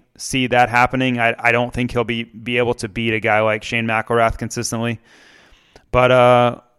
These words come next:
yeah, we'll, we'll see. It's gonna be fun nonetheless. Um,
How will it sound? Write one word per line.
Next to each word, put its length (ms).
yeah, 180
we'll, 180
we'll 160
see. 300
It's 240
gonna 180
be 80
fun 380
nonetheless. 680
Um, 560